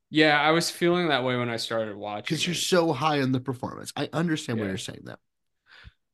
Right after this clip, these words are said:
Speaker 2: I hardline disagree. This is the last movie of the Dark Ages. If,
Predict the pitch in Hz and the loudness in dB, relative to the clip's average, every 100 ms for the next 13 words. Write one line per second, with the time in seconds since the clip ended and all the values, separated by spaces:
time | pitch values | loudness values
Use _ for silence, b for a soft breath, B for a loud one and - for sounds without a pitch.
0 | _ _ _ _ _ _ _ - 147 160 | _ _ _ _ _ _ _ -6 -2 2
1 | 165 - 127 120 110 113 98 98 - 95 | 2 0 0 2 2 0 -2 -4 -6 -6
2 | 85 - - 135 123 143 120 117 117 101 | -10 -18 2 2 4 2 2 -2 0 -2
3 | 107 - 107 95 95 92 90 87 - - | -2 -2 -2 0 -4 -4 -8 -8 -12 -18
4 | _ - - - - 131 123 - | _ -20 -18 -14 0 2 2 -6